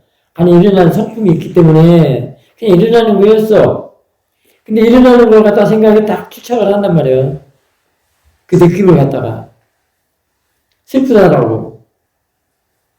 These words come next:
또는 화나고. 또는 좋다라고. 음. 그렇게 갖다가 부-, 이-, 그다가 그렇게 붙여버려.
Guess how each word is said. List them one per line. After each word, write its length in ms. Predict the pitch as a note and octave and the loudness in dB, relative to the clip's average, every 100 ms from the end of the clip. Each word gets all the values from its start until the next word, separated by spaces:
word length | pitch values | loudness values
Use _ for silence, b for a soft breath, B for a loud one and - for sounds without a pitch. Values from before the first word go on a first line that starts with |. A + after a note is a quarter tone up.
| _ _ _ _ _ _ _ _ | _ _ _ _ _ _ _ _
또는 220 | A3 G#3+ | 0 2
화나고. 840 | G#3+ G#3+ G#3 D3 A#2+ A2+ - - - - - _ _ _ _ | 2 2 2 0 -2 -6 -12 -20 -20 -20 -20 _ _ _ _
또는 280 | G3 G#3 F#3+ | -4 -2 -2
좋다라고. 1080 | - - E3+ F#3 F3+ C#3+ B2 G#2 - - _ _ _ _ _ _ _ _ _ _ _ E3+ | -6 -6 -4 0 2 2 -2 -6 -10 -20 _ _ _ _ _ _ _ _ _ _ _ -10
음. 560 | C3+ C3+ B2+ A2+ G#2+ - _ _ _ _ _ _ _ _ _ _ | -6 -4 -4 -6 -8 -14 _ _ _ _ _ _ _ _ _ _
그렇게 320 | - A#3+ B3 A#3 | -6 0 2 2
갖다가 400 | A3 G#3+ G#3 G#3 | 0 0 0 -2
부-, 100 | G3+ | -4
이-, 180 | F3 D#3+ | -4 -4
그다가 460 | G3 G3 F#3+ F3+ | -6 -4 -2 -2
그렇게 360 | F3+ D#3+ F#3+ F#3+ | -2 -4 -4 -6
붙여버려. 720 | - A3 F#3 E3 E3+ - - | -6 -6 -2 0 0 -4 -12